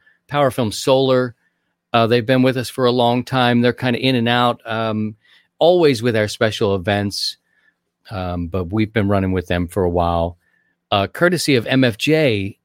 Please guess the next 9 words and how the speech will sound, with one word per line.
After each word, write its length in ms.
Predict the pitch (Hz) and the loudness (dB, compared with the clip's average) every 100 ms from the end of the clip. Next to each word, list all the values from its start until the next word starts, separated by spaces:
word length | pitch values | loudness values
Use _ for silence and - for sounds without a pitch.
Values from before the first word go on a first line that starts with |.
| _ _ | _ _
they 280 | 101 135 170 | -2 2 4
are 80 | 143 | 4
gonna 200 | 117 107 | 2 0
give 160 | 104 | 0
away 340 | 95 92 90 90 | 0 -2 -2 -2
the 140 | 95 | -2
Zygu, 760 | 90 85 95 98 85 90 90 95 | -4 0 0 0 -2 -6 -4 -4
uh, 160 | 107 92 | -6 -6
Zygu, 800 | 85 95 95 87 92 85 85 | -4 -2 -2 -2 -2 -2 -4